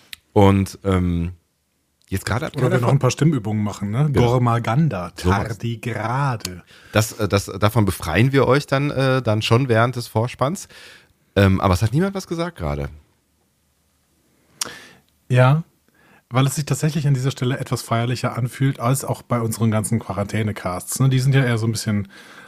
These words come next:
Speaker 2: albern und lässig und locker und deswegen haben wir da natürlich auch dieses, äh, wunderbare Intro, was, äh, sich an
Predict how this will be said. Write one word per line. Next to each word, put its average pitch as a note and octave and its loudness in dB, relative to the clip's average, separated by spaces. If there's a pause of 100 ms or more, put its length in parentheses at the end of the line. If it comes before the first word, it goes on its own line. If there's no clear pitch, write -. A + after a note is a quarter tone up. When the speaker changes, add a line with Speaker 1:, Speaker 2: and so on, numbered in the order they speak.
Speaker 2:
albern C#3+ 6
und A2 -2
lässig C3 -2
und G2+ -10
locker C#3+ 2
und A2 -2
deswegen G#2+ -4
haben A2 -2
wir A2+ 0
da A2+ 0
natürlich G#2 -4
auch G#2 -10
dieses, G#2 -8
äh, A#2 -4
wunderbare A#2 4
Intro, A#2 -2 (460)
was, - -4
äh, A#2 -4
sich A2 -4
an A2 2